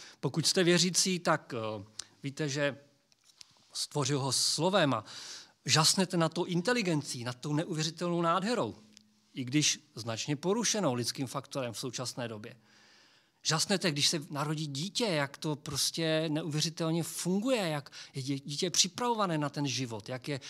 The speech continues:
zabezpečené, když do toho života přijde. Podobně funguje i svět zvířat, rostlin, když se nad tím budeme zamýšlet. Pokud v Boha nevěříte, tak,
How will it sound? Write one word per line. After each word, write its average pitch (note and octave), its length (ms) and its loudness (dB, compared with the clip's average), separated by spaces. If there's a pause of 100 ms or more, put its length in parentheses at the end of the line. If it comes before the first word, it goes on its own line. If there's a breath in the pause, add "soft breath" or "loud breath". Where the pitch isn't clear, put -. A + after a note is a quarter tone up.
zabezpečené, G3 760 -2
když C#3+ 140 -4
do C3+ 60 -8
toho C3+ 200 -4
života A#2+ 320 -6
přijde. - 380 -14 (1200 soft breath)
Podobně D#3 320 4
funguje D#3+ 400 0
i D#3 60 2
svět D3+ 440 -2 (120)
zvířat, C#3+ 480 -2
rostlin, E3 400 0
když A2+ 160 -4
se C3+ 80 -6
nad A#2+ 60 -6
tím C3 160 -4
budeme B2+ 200 0
zamýšlet. B2 440 -2
Pokud F3+ 280 -2
v - 240 -18
Boha F3+ 180 -2
nevěříte, G#3+ 520 -2
tak, - 260 -2